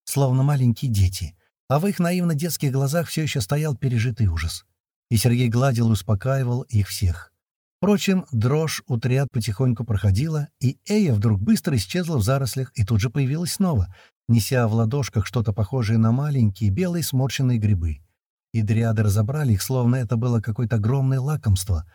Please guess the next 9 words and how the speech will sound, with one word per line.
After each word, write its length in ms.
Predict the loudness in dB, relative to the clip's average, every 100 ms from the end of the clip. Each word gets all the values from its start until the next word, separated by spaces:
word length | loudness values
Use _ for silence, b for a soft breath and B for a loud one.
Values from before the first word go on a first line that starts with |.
| b _ 0
или, 160 | 2
скорее 340 | 2 0 -2 -2
всего, 220 | -2 0
необходимое 520 | 0 0 0 2 2
лекарство. 640 | 2 2 2 2 -4 -4 -8 _ _ _
Лея 300 | 0 2 2
протянула 460 | 0 -2 2 2 2
один 220 | 2 2
гриб 280 | 2 -4